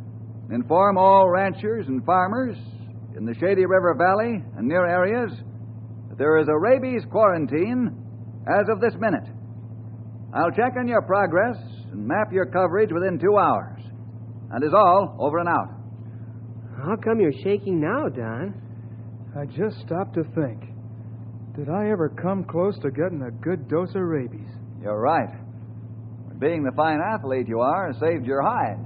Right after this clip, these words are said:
Speaker 3: That's what I was telling George just yesterday. We did some road work out here after school.
Speaker 1: School?
Speaker 2: Hey.
Speaker 3: What's up?
Speaker 2: Wh-, what's the matter, Bill?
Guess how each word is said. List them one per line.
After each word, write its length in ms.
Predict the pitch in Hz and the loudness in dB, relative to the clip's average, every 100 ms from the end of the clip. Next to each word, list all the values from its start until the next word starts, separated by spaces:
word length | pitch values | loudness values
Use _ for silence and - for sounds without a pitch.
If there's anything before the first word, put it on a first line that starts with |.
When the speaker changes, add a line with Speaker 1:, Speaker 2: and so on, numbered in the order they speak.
| - - - - - - - - - - - | -12 -14 -18 -18 -16 -14 -12 -12 -12 -12 -6
Speaker 3:
That's 220 | 160 165 | -6 0
what 120 | 196 | 2
I 100 | 202 | 4
was 180 | 190 151 202 | 4 0 0
telling 280 | 220 208 131 | 0 0 2
George 300 | 202 247 160 113 | 4 4 2 -2
just 280 | 165 196 - | -2 -2 0
yesterday. 520 | 196 110 139 123 98 - - - - - 123 | -2 -2 -2 -4 -6 -12 -16 -16 -14 -14 -8
We 60 | |
did 180 | 135 175 151 | -2 -2 0
some 160 | 139 | 2
road 200 | 165 196 | 4 4
work 220 | 131 135 156 | 2 0 0
out 200 | 151 147 | 0 0
here 180 | 156 | 0
after 320 | 143 156 117 139 | 0 -2 -6 -12
school. 500 | - 185 165 147 113 117 113 | -8 -2 0 2 0 -4 2
Speaker 1:
School? 560 | 254 311 117 113 190 - - - - - - - - - - - - - - - - | 4 6 4 4 0 0 -14 -16 -16 -16 -16 -16 -16 -16 -14 -14 -14 -14 -14 -14 -6
Speaker 2:
Hey. 500 | 262 359 294 147 123 - - - - | -2 2 2 0 -4 -8 -6 -6 -2
Speaker 3:
What's 240 | 262 - | -2 2
up? 260 | 311 302 156 | 2 2 0
Speaker 2:
Wh-, 720 | - - - 311 269 - 220 | -4 -6 -6 -4 -4 -4 -2
what's 260 | 202 233 240 | 2 2 2
the 60 | |
matter, 300 | 262 330 233 | 2 4 2
Bill? 360 | 156 160 285 | 2 2 2